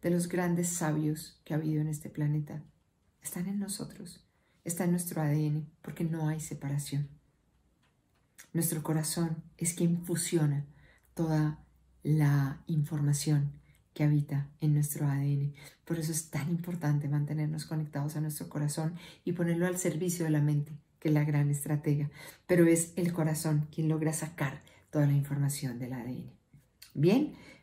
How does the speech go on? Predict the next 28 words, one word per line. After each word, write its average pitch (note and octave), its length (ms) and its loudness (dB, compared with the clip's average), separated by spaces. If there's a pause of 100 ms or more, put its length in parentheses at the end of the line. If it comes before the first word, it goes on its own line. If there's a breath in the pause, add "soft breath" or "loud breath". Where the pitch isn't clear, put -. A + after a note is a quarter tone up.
vamos G#3 420 2
a D#3+ 140 4
la D3 120 8
segunda D#3 520 4
frase. C3+ 420 -6 (1200 loud breath)
La D#3+ 80 4
segunda F#3+ 380 4
frase G3+ 360 6
dice G3+ 480 4 (180)
que F3 180 6
estás F#3 760 0 (120)
en E3 160 0
los D3+ 120 2
cielos, - 600 -10 (680 soft breath)
donde F3 280 6
cielo B3+ 840 10
significa G3+ 960 0
mundo A3+ 800 6
interior. F3 840 2 (1120)
Y G#3 140 -2
como G3 220 2
lo F#3 80 2
explicamos G3+ 720 0
ampliamente G3+ 920 2
en E3+ 140 2
el D3+ 100 0
capítulo E3+ 560 0
cuarto, F#3+ 580 6